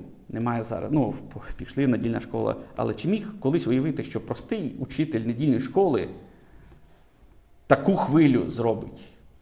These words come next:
своїм, е, своїм свідченням для простого студента, для простого учня, для простого хлопця? Чи міг колись уявити простий вчитель недільної школи, які наслідки будуть,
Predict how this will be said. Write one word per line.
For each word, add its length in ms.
своїм, 640
е, 300
своїм 280
свідченням 500
для 140
простого 580
студента, 520
для 120
простого 400
учня, 420
для 100
простого 420
хлопця? 540
Чи 140
міг 200
колись 260
уявити 600
простий 360
вчитель 300
недільної 380
школи, 260
які 220
наслідки 680
будуть, 440